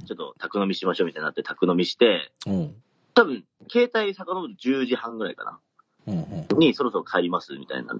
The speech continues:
Speaker 1: なって、
Speaker 2: うん。
Speaker 1: 駅行ったんですけど、
Speaker 2: うん。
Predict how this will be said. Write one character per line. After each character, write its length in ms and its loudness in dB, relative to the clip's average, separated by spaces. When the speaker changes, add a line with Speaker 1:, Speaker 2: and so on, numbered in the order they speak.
Speaker 1:
な 100 6
っ 60 0
て、 460 4
Speaker 2:
う 80 -4
ん。 200 -4
Speaker 1:
駅 200 0
行 80 -6
っ 80 -20
た 140 4
ん 40 -6
で 40 -20
す 80 -20
け 80 -14
ど、 280 -6
Speaker 2:
う 60 -4
ん。 200 -4